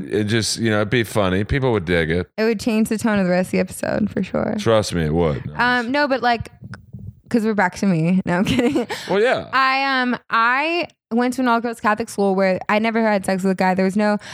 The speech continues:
Speaker 2: and I was two years younger than everyone, but I was the number one on my track team since, like, sixth grade. I ran a five sixteen minute mile and even faster after in college. And I got my confidence not from looks 'cause there was no guys I was hooking up with. I didn't,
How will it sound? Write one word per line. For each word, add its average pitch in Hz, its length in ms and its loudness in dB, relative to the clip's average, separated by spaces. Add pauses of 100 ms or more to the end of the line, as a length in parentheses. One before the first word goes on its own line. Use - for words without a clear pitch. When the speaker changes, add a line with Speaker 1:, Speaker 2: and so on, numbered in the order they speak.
(140)
Speaker 2:
and 220 240 0
I 214 140 4
was 233 120 -2
two - 160 -2
years 254 140 2
younger 226 220 0
than 233 100 2
everyone, 180 400 0
but 208 140 0
I 202 320 2
was 220 220 0
the 208 60 2
number 196 280 2
one 202 100 2
on 196 60 0
my 180 100 0
track 180 400 0
team 214 380 2 (320)
since, 196 400 0
like, 185 180 2
sixth - 380 -2
grade. 175 320 2
I 180 80 2
ran 180 240 2
a 185 40 2
five 185 380 0
sixteen 190 320 -2
minute 185 140 2
mile 175 240 2 (320)
and 214 260 2
even 226 260 0
faster 202 500 0
after 180 420 0
in 185 80 2
college. 185 480 2
And 208 180 0 (100)
I 233 680 0 (220)
got 220 280 0
my 254 160 0
confidence 247 720 0
not 202 260 0
from 294 200 0
looks 277 260 0
'cause 247 180 -2
there 240 140 2
was 226 160 0
no 233 160 2
guys 226 520 0
I 247 60 0
was 247 80 -2
hooking 247 180 0
up 240 120 2
with. 247 160 0
I 233 80 2
didn't, 226 340 0